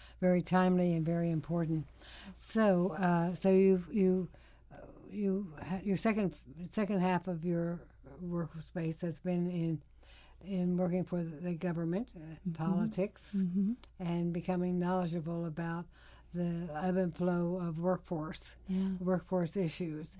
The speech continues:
Speaker 2: Yeah.
Speaker 1: So before I go to the third step, which is now,
Speaker 2: Yep.
Speaker 1: uh, what did you learn from, from your work in, in politics and in the White House? And
Speaker 2: I mean, White House is a wonderful experience. I get asked it a lot. "Would you,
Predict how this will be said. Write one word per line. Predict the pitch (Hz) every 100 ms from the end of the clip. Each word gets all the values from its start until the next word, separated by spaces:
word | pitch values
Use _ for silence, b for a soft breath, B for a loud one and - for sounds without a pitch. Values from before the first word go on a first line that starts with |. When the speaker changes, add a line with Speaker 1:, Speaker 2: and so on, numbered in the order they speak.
| 196
Speaker 2:
Yeah. | 202 B
Speaker 1:
So | 196 190
before | 185 175 214
I | 196
go | 180 185
to | 175
the | 156
third | 156 254 277 226
step, | - - 170 196 -
which | 170
is | 170 151
now, | 196 226 180 233 - - -
Speaker 2:
Yep. | 190 B B
Speaker 1:
uh, | 214 190 190
what | 208 196 170 202 226
did | 254
you | 220
learn | 214 202 208 190
from, | 196 180 180 156 160
from | 180 180
your | 180 180
work | 170 180 185 180
in, | 175 165 143
in | 180 165
politics | 165 185 185 180 165 -
and | 180 175 170
in | 170 165
the | 175
White | 180 175
House? | 165 165 -
And | 165 160 147 b b b b -
Speaker 2:
I | 233
mean, | 240 233 226
White | 233 294
House | 254 -
is | 185
a | 185
wonderful | 165 175 180 175 - 175 170
experience. | 143 - - 170 165 160 160 -
I | 151 147 143
get | 156 175
asked | 151 147 160 - -
it | 147
a | 147
lot. | 139 131 143 226 180
"Would | 147 151 151
you, | 143 139 139 147